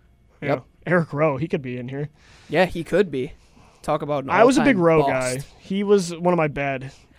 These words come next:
Speaker 2: I think
Speaker 1: bad
Speaker 2: Eric
Speaker 1: guys.
Speaker 2: Rowe kinda came into the, the league, like, two years too early.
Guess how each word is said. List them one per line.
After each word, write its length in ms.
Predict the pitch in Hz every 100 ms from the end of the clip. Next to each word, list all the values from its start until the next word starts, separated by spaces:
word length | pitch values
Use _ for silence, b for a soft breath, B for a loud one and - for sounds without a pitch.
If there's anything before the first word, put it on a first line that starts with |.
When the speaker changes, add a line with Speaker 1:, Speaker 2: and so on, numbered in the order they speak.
| -
Speaker 2:
I 160 | - 254
think 260 | 320 359 226
Speaker 1:
bad 120 | 170
Speaker 2:
Eric 220 | 208 202
Speaker 1:
guys. 100 | 175
Speaker 2:
Rowe 340 | 170 160 151 143
kinda 360 | - 156 151
came 440 | 151 - 180 180 180
into 360 | 165 156 -
the, 200 | 147 - - _ -
the 120 | 147
league, 320 | 147 147 139
like, 240 | 143 139 -
two 200 | - 208
years 340 | 170 165 135
too 180 | - 120
early. 380 | 110 85 87